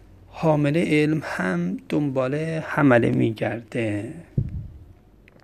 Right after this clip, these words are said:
«لو اصبت له حملة»، ای کاش من به حمله‌ای برخورد می‌کردن. خود حضرت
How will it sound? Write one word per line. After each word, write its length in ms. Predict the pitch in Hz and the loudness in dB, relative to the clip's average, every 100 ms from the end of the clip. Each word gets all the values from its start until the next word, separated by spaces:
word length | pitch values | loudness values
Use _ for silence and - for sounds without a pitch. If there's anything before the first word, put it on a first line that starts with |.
| _ - - | _ -20 -2
«لو 240 | 151 135 - | 0 0 -2
اصبت 560 | 139 - 196 - - | -6 -4 -6 -8 -8
له 720 | - 131 127 123 120 143 123 131 | -4 -2 -2 -4 -2 -4 -4 -6
حملة»، 720 | - 127 117 117 110 - - - - - - - - | -6 -4 -2 -4 -6 -10 -10 -12 -20 -20 -20 -20 -8
ای 120 | 139 | -8
کاش 480 | 139 - 127 131 - | -6 -6 -4 -4 -6
من 260 | 135 139 | -6 -6
به 120 | 139 151 | -6 -8
حمله‌ای 840 | - 156 139 135 143 151 127 - - - _ _ _ _ _ - 214 165 | -8 -6 -4 -2 -2 -2 -4 -6 -14 -20 _ _ _ _ _ -20 -14 -6
برخورد 600 | 117 110 - 117 107 135 | -4 -4 -6 -6 -6 -10
می‌کردن. 760 | 120 - - 110 - 113 113 294 - _ | -10 -10 -8 -6 -6 -6 -8 -12 -16 _
خود 260 | - 139 | -10 -6
حضرت 600 | 151 151 139 131 117 - | -6 -6 -6 -6 -6 -10